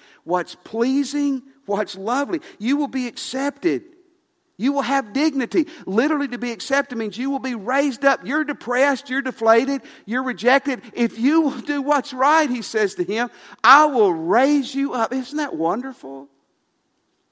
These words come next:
We know the rest of the story, and Cain doesn't, Cain doesn't heed his advice, but God is pleading with him. "Let me rescue you." And he goes on in this verse. Put the verse back up there for a second, please. He says, "Sin,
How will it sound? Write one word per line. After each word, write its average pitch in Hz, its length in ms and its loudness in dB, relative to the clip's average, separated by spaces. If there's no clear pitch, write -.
We 175 200 0
know 190 180 2
the 139 80 -2
rest 135 240 0
of - 60 -16
the 127 80 -8
story, 247 420 -6
and 127 120 -2
Cain 156 300 0
doesn't, 127 420 -4
Cain 175 260 2
doesn't 131 340 -2
heed 196 320 -4
his 147 160 2
advice, 240 760 -8
but - 160 -6
God 277 240 -6
is 269 140 -10
pleading 311 520 -2
with 190 220 -2
him. 123 260 -4
"Let 302 280 2
me 302 160 0
rescue 277 640 -4
you." 170 400 0
And 180 80 -2
he 208 60 -4
goes 262 280 -4
on 285 240 -4
in 208 120 -4
this 170 180 -2
verse. 139 300 -2
Put 240 180 -12
the 226 60 -8
verse 156 260 -2
back 135 260 -10
up 127 140 -6
there 123 140 -6
for 120 140 -12
a 110 40 -10
second, - 380 -8
please. 139 400 -2
He 233 140 -4
says, 208 240 0
"Sin, 262 720 0